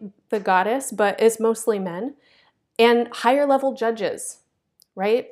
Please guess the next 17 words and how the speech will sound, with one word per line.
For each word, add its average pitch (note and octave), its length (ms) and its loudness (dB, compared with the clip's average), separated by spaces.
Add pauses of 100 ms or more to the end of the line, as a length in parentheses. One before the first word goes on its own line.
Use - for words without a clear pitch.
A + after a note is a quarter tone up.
(100)
Usually B3 540 2
men, F#3 360 0
mostly G#3 360 0
men, F#3+ 240 0
until G3 540 -2 (100)
fairly B3 580 2
recently, G3+ 500 0
maybe G#3+ 260 0
a G3+ 80 -4
couple G#3 380 -4
of G3+ 80 -2
ladies G3+ 440 -2
like F#3+ 300 -6 (360)
Ruth A3 160 -2
Gator G#3 280 0
B-, G3 140 -14 (100)
Bin-, G#3 240 -2